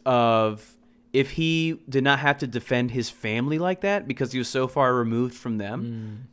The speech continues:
Speaker 1: then he wouldn't have gotten his power. I think it honestly took Goro, uh, you know, launching his wife from the truck. I really think that drove,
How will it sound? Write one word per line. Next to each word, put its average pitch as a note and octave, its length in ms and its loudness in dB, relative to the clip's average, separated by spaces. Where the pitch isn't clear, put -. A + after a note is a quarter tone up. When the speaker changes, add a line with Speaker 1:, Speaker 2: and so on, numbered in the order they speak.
Speaker 1:
then C#3 140 4
he D#3+ 140 2
wouldn't D#3 220 4
have C#3 100 -2
gotten B2+ 220 -2
his G2 120 -12
power. - 460 -2
I D3+ 80 4
think D3+ 180 2
it C#3+ 100 4
honestly E3+ 400 4
took C#3+ 280 0
Goro, A2+ 500 2
uh, G#2 540 2
you B2+ 100 2
know, A#2 100 4
launching A#2+ 460 2
his A#2 160 -6
wife G#2+ 280 0
from G#2+ 200 -4
the G2 80 -4
truck. G2 400 -4
I C3+ 100 6
really D#3 360 8
think E3 320 2
that C#3 220 4
drove, A#2+ 560 2